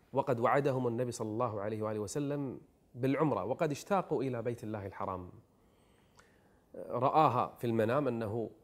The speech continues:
يعتمر وأصحابه ورؤيا الأنبياء حق،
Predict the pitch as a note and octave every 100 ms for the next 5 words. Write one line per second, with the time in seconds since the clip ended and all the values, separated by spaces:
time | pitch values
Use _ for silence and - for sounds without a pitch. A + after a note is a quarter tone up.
0 | _ _ _ _ - - B2 G#2+ - C#3+
1 | C3+ A#2+ A2 - - D3+ D3 C3+ F3 -
2 | - _ _ _ - A#2 C3+ C3 A#2 A2
3 | A#2+ F#2+ D3 F#3+ - -